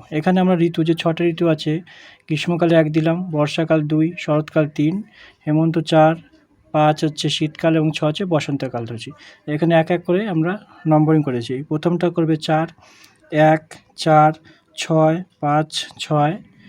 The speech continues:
আর এখানে করবে হচ্ছে দুই, তিন, দুই, তিন, এক,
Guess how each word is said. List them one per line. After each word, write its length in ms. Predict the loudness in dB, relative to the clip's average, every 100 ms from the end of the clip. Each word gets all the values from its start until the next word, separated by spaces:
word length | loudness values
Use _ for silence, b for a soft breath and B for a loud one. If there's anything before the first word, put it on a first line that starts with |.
| b b _
আর 100 | -8
এখানে 220 | -2 0
করবে 220 | 2 0 0
হচ্ছে 160 | -2
দুই, 420 | -4 0 4 2 0 -10 -2
তিন, 380 | 2 2 0
দুই, 400 | -2 0 2 2 -2 -2
তিন, 300 | 2 2 2 -6
এক, 340 | -6 -4 -6